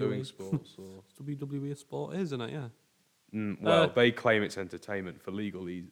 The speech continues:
Speaker 1: for
Speaker 2: <laughs> For
Speaker 1: legal
Speaker 2: legal reasons, when someone dies, they're like, "Oh, it,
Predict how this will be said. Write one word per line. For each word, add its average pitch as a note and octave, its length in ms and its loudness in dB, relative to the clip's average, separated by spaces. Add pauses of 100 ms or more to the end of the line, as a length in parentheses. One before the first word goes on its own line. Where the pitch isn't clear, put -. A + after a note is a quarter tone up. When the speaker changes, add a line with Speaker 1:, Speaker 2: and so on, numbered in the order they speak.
(120)
Speaker 1:
for - 140 -16
Speaker 2:
<laughs> F#2+ 160 -8
For F3+ 100 10
Speaker 1:
legal G#3 100 12
Speaker 2:
legal E3 360 10
reasons, C3+ 400 4
when D3 120 8
someone C#3+ 300 4
dies, B2+ 380 6
they're A#2+ 100 -2
like, A#2+ 220 0
"Oh, B3+ 300 6
it, A3+ 120 0